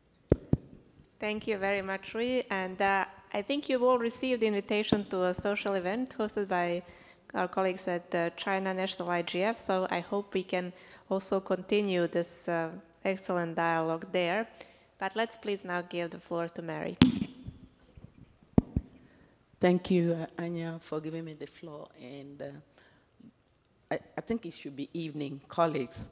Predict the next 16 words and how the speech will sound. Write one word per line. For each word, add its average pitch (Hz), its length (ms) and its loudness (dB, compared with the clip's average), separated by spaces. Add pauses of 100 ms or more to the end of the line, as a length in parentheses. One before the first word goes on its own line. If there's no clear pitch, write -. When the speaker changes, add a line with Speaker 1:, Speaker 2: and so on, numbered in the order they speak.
(580)
Speaker 2:
Um, 151 320 2
I 143 100 0
just 170 240 2
want 165 180 -2
to 156 100 -4
share, 151 540 -2
I, 151 120 -2 (160)
I - 60 0
just 170 240 2
want 175 180 0
to 170 120 -2
continue 156 480 -2
from 143 460 -4 (120)
where 131 560 0 (720)
Poncelet 175 500 2
stopped. - 640 -6